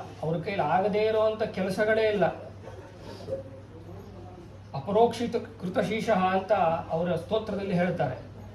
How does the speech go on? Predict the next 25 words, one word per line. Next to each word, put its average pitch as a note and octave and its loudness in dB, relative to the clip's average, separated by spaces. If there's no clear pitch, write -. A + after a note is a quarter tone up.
ಅಪರೋಕ್ಷಿಗಳಂತೆ G3 4
ಯಾರಾದ್ರೂ G3 6
ರಾಯರ G#3 6
ಮುಂದೆ G#3+ 2
ಬಂದು G3 0
ನಿಂತ್ರೆ, F#3+ 2
"ರಾಯರೇ F#3+ 2
ನನಗೆ F#3 2
ಕೆಲಸ F3+ 0
ಇಲ್ಲ, D3+ 2
ರಾಯರೇ F3+ 2
ನನಗೆ E3 0
ಮಕ್ಕಳಿಲ್ಲ, D3+ 0
ರಾಯರೇ F3+ 4
ನನಗೆ E3+ 0
ಮದುವೆ D#3+ 0
ಆಗಿಲ್ಲ" E3+ 6
ಅಂತ D#3 2
ಹೇಳೋದೇನು F#3+ 2
ಬೇಡಂತೆ. D#3 2
ನಿಂತ್ರೆ A3 4
ಸಾಕು F#3+ 2
ರಾಯರಿಗೆ. D#3+ 2
"ಅಪರೋಕ್ಷಿತ G3+ 2
ಕೃತ G#3 0